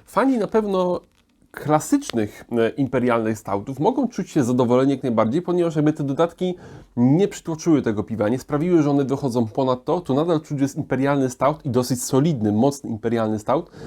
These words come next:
Bardzo przyjemny w odbiorze, intensywny, na pewno mocny, ale dobre. Dobre piwo, moi drodzy. Tylko te jagody, ja przynajmniej jej nie czuję. Jeżeli mam być szczery,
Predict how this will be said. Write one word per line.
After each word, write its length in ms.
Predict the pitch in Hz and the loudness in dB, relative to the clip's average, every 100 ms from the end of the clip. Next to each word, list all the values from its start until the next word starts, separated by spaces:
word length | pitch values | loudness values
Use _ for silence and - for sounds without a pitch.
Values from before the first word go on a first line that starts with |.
| - - | -12 -4
Bardzo 340 | 104 156 180 | 0 2 2
przyjemny 460 | 151 - 151 156 135 | -2 2 4 4 4
w 60 | |
odbiorze, 460 | 123 120 120 123 175 _ _ _ _ _ _ _ - | 2 2 2 0 -2 _ _ _ _ _ _ _ -2
intensywny, 580 | 156 151 143 - 117 107 | 2 2 2 0 -2 0
na 120 | 107 | -2
pewno 360 | 104 156 147 127 - | 0 2 2 0 -4
mocny, 580 | 110 113 143 - 120 160 - - - | 0 2 2 2 -4 -4 -8 -20 -6
ale 200 | - 123 | 0 0
dobre. 320 | 131 139 98 - - | 4 2 2 -6 -8
Dobre 340 | 110 196 - | -2 0 0
piwo, 240 | - 120 117 | -2 0 2
moi 200 | 113 113 | 2 2
drodzy. 320 | 117 113 208 - - - - _ _ _ | 2 2 0 -4 -18 -20 -20 _ _ _
Tylko 220 | 226 233 | -4 0
te 120 | 311 294 | 4 4
jagody, 380 | 262 131 190 | 6 4 4
ja 120 | 123 202 | 2 0
przynajmniej 340 | - 196 185 | 0 2 2
jej 80 | 175 | 2
nie 120 | 170 | 2
czuję. 260 | 160 117 101 | 0 0 2
Jeżeli 200 | 110 120 | 2 2
mam 120 | 139 | 2
być 160 | 131 | 0
szczery, 340 | - 127 123 | 0 0 2